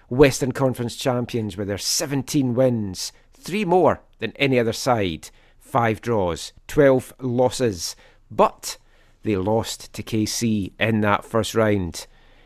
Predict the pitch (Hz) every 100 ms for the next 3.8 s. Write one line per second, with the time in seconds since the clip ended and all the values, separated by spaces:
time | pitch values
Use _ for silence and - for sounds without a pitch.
0 | - - _ 131 - 135 127 120 131 127
1 | 107 _ _ _ _ - - 120 110 -
2 | 120 107 104 131 113 85 - _ - -
3 | - 160 214 170 165 170 123 98